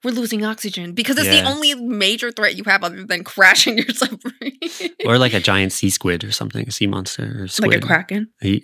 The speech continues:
Speaker 2: uh, ooh, yeah.
Speaker 1: You can make a kraken, right? Wouldn't that be sick?
Speaker 2: Uh, that'd be a lot of money, but yeah.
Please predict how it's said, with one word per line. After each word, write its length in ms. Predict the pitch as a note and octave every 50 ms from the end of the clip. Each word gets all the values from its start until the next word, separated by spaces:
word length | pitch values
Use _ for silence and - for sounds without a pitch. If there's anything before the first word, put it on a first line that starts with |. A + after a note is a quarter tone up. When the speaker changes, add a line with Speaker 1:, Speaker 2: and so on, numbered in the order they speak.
| -
Speaker 2:
uh, 200 | A2+ F#2+ F#2 F#2 G2
ooh, 720 | - - F#2+ F#2 F#2 E2 D#2+ D2+ D#2 D2+ D2+ D#2 D2+ D2 - _ _ _ _ _ -
yeah. 100 | - - A#3
Speaker 1:
You 60 | G#3+
can 80 | - D#4+
make 100 | E4+ E4+
a 80 | C4+
kraken, 320 | - - D#3+ - - - D#3
right? 380 | D3 E3 E3 D#3+ F3+ G#3+ - _ _ _ _ _ _ A#3
Wouldn't 160 | A3+ C#4+ C#4+
that 120 | C#4 C4+
be 100 | C4+ C#4
sick? 420 | C4 - A3+ A#3+ C#4 C4+ - _ _ _ _ _ _ _
Speaker 2:
Uh, 240 | - - A#2 A2+ A2
that'd 180 | G#2+ A#2+ -
be 60 | C3 A#2
a 80 | G#2
lot 100 | G2 F2+
of 60 | E2
money, 240 | E2+ G2 C3 C3+ G#2+
but 140 | G#2 F#2+ F2+
yeah. 240 | F#2 G2+ C3 A2+